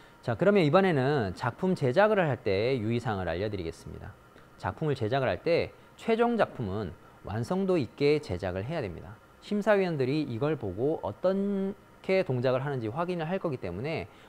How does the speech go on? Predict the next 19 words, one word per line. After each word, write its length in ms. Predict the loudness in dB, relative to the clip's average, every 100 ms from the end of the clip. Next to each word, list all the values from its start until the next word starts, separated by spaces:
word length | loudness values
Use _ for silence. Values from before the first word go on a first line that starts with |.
| -8
완성 320 | -6 -4 -2
작품은, 420 | -2 -2 -6 -6 -6
아, 160 | -6 -4
최종 240 | -4 -2
작품은 440 | -2 -4 -6 -8 -10
완성도 460 | -8 -6 -4 -2 -4
있게 280 | -6 -12 -10
제작을 320 | -6 -4 -4
할 80 | -4
거고요. 400 | -4 -4 -6 -10 -14 -20 -20 -20 -6
초기 220 | 0 2
작품 340 | 2 2 0
및 140 | 2 0
실패 320 | -2 -4 0
작품도 460 | 0 -2 0 0 0
버리지 320 | 0 0 0
마세요. 360 | -2 -4 -12 -14 -8
버리지 240 | -2 0 0
말고 460 | 0 0 0 -2